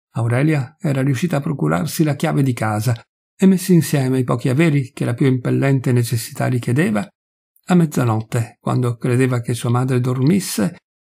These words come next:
si insinuò nell'anticamera debolmente illuminata. Già stava per uscire pian piano, quando la porta di casa si spalancò con violenza e con fracasso,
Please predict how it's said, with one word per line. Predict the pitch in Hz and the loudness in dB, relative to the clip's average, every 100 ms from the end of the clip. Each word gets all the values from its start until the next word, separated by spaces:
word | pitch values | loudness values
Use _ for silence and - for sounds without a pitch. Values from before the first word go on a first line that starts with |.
| _ _ | _ _
si | - 190 | 2 4
insinuò | 175 208 208 120 107 - | 4 6 6 6 0 -2
nell'anticamera | 147 127 123 123 135 131 139 131 | 0 2 2 0 0 2 2 4
debolmente | 127 127 120 127 127 120 | 2 2 2 4 2 2
illuminata. | 120 113 110 107 104 110 113 104 _ _ _ _ _ _ _ | 2 2 2 0 -2 -4 -6 -6 _ _ _ _ _ _ _
Già | 156 185 - | -2 0 -2
stava | - 160 156 | -4 -2 0
per | 147 165 | 0 2
uscire | 165 - 180 | 2 2 2
pian | 160 151 143 | 2 4 2
piano, | 123 113 113 120 - _ | 2 0 0 0 -4 _
quando | 135 131 127 | -4 -2 -2
la | 123 | -2
porta | 135 127 127 | -4 -2 -2
di | 123 | -2
casa | 139 147 143 | -2 0 -2
si | 117 135 | -2 -4
spalancò | - 139 135 131 143 | -4 -4 0 0 -2
con | 127 143 | 0 2
violenza | 139 139 143 202 180 - | 2 2 0 2 2 2
e | 156 | 0
con | 147 151 | 0 0
fracasso, | 143 143 127 110 110 - 131 | 0 -2 -2 -2 -2 0 0